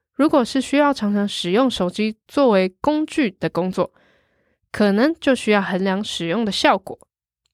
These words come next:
接着是直接删除容易让你成瘾的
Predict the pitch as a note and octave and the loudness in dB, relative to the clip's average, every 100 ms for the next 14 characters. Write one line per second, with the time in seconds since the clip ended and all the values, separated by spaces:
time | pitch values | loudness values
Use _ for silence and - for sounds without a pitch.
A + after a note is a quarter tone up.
0 | _ _ - _ _ - A4 F4+ G#3 A#3 | _ _ -20 _ _ -4 0 2 2 2
1 | G#3+ F3 - A3 C4+ F#4+ D4+ D4+ D4+ - | 2 0 -4 -2 0 0 2 2 2 0
2 | F#3+ F#3 F3+ G#3 G#3 G#3+ F#3+ D#3+ - - | 0 2 2 2 2 0 0 -6 -10 -4
3 | G3 A#3 F#3+ - | 0 0 -2 -6